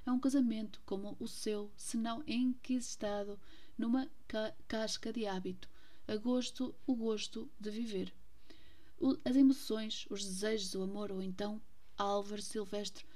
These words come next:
tornou-se a resvalhar-lhe para cima e ela interpôs o cotovelo entre dois, entre os dois e cravou os olhos no cocheiro inteiriço,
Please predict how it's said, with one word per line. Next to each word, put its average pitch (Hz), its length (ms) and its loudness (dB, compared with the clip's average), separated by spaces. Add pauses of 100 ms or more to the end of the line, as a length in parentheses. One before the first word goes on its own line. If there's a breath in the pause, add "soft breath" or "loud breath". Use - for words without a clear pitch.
(140 soft breath)
tornou-se 262 460 4
a 262 220 2
resvalhar-lhe 240 1000 2 (360 soft breath)
para 254 340 0
cima 208 600 -4
e 240 200 2
ela 226 400 -2
interpôs 240 600 0
o 240 60 -4
cotovelo 196 640 -2
entre 220 400 -2
dois, 226 500 -2 (920 loud breath)
entre 240 320 4
os 202 100 -4
dois 208 360 0 (240 soft breath)
e 240 80 -4
cravou 247 400 4
os 226 120 0
olhos 208 340 2
no 208 120 -2
cocheiro 208 460 -2
inteiriço, 220 720 0